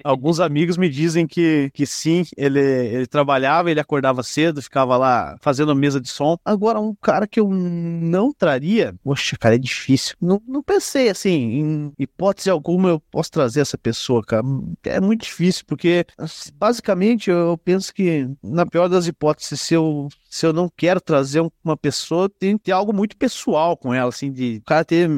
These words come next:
me chateado muito pra eu não ter vontade de trazê-lo aqui, porque qualquer outra, é, ideia, eu gostaria muito de trazer o cara aqui e, e fazer algumas perguntas capciosas pra <laughs> ele, né?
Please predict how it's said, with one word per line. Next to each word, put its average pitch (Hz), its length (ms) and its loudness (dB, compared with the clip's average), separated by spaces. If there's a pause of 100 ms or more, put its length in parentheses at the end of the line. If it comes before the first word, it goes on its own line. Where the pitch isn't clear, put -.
me 156 200 -2
chateado 180 640 0
muito 202 920 -2
pra 175 180 0
eu 202 120 0
não 208 180 -2
ter 202 220 -2
vontade 196 720 -2
de 196 160 0
trazê-lo 185 520 -2
aqui, 175 220 -4
porque 160 380 -2
qualquer 190 320 -2
outra, 190 560 0
é, 139 260 -2
ideia, 156 380 0
eu 214 100 0
gostaria 214 400 0
muito 233 260 0
de - 120 -20
trazer 180 320 0
o 185 60 0
cara 180 260 0
aqui 196 760 -2
e, 175 60 -8
e - 20 -6
fazer 156 420 0
algumas 170 360 0
perguntas 160 880 -2 (220)
capciosas 165 840 0
pra 143 160 0
<laughs> - 20 2
ele, 165 240 -2
né? 170 360 -2